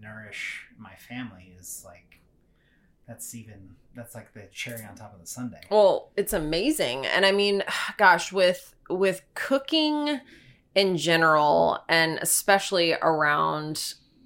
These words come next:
Speaker 2: cooking meat, you know, I think for a lot of people who might wanna, okay, maybe I'll experiment with animal-based cooking.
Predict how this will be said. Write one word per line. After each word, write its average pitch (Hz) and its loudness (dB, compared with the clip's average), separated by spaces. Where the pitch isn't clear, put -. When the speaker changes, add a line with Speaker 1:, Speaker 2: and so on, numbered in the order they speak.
Speaker 2:
cooking 175 -2
meat, 165 -2
you 190 2
know, 165 4
I 185 2
think 247 2
for 214 6
a 180 6
lot 165 6
of 165 -8
people 165 0
who 165 -2
might 165 2
wanna, 170 2
okay, 359 4
maybe 349 2
I'll 330 6
experiment 330 0
with 175 0
animal-based 160 0
cooking. 156 -4